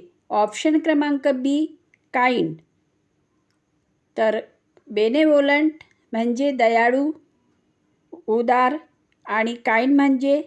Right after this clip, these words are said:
दयाळू, उदार. त्यामुळे बेनेव्होलंटचा समानार्थी शब्द होईल काइंड. आता यानंतरचा पुढील प्रश्न आहे, प्रश्न क्रमांक सात, fill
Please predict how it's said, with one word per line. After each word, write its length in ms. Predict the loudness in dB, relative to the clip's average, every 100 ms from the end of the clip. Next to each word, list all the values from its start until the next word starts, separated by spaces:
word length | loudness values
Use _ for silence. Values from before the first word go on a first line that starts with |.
| _ -6
दयाळू, 540 | 0 2 2 0 -4 -8 _ _
उदार. 380 | -8 -2 -2 -2 -8 _ _ _ _
त्यामुळे 540 | -4 -2 2 2 2 0 -10
बेनेव्होलंटचा 840 | -4 -2 0 0 2 0 -4 -4 -4
समानार्थी 720 | -2 -2 0 0 -2 -4 -10
शब्द 340 | -4 -6 -2
होईल 480 | -2 0 -2 -2 -8 -16 _ _ _ _ _
काइंड. 380 | -2 -2 -4 -8 -16 _ _ _ _ -8
आता 340 | -6 -4 -4
यानंतरचा 840 | 0 0 0 0 0 -2 -2 -4
पुढील 400 | -4 -6 -2 -2
प्रश्न 440 | 0 -2 -4 -6 -6
आहे, 400 | -6 -4 -6 -6 -12 _ _ -6
प्रश्न 420 | -4 -4 -2 -2
क्रमांक 560 | 0 -4 -4 -10 -8
सात, 380 | -10 -6 -6 -6 -10 _ _ _ _ -4
fill 320 | 0 2